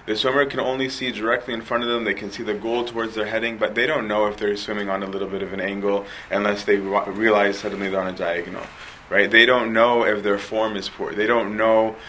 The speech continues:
what exactly they're doing unless there's somebody on the outside who's able to look at them and say, "No, even though you know what you're supposed to do, you're not doing it.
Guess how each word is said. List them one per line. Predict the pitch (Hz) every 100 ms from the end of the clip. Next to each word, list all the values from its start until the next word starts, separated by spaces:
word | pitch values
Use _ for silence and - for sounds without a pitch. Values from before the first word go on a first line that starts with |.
| - -
what | 98 113
exactly | 127 120 123 123
they're | 113 104
doing | 110 110
unless | 107 117
there's | 139 120
somebody | - 127 131
on | 127 117
the | 117
outside | 120 143 139 - 95 92 120
who's | 113 113
able | 117 131 135
to | 135 127
look | 113 123 123
at | 117
them | 113
and | 113
say, | 110 117
"No, | 110 117 120 90 - - -
even | 117 123 139
though |
you | 139 131
know | 123 123
what | 110
you're | 110
supposed | 107 104 120 120
to | 113
do, | 104 123
you're | 98 113 110
not | 113 110
doing | 101 117 113 92
it. | -